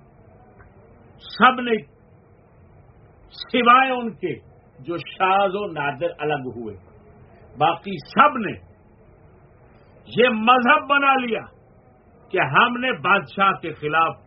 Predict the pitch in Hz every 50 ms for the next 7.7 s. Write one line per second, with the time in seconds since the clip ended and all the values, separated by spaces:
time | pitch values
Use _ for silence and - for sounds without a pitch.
0 | _ _ _ _ _ - 151 151 147 123 113 139 143 135 120 - - 156 151 151
1 | 139 131 143 131 - - 135 135 139 135 131 - - - - - 123 113 104 117
2 | 127 131 123 - - 127 110 117 113 113 110 - - 123 127 117 101 117 107 101
3 | - 110 113 113 107 - - 104 120 135 131 120 107 - - 120 123 135 131 107
4 | 95 92 110 127 120 - - - - - - - - - - - - - - -
5 | - - - 147 180 170 139 - 185 180 170 160 156 131 113 110 147 165 180 180
6 | 175 175 165 156 151 139 117 127 151 143 - - 170 170 160 156 147 139 127 -
7 | - 180 202 196 175 160 151 135 117 113 139 139 139 120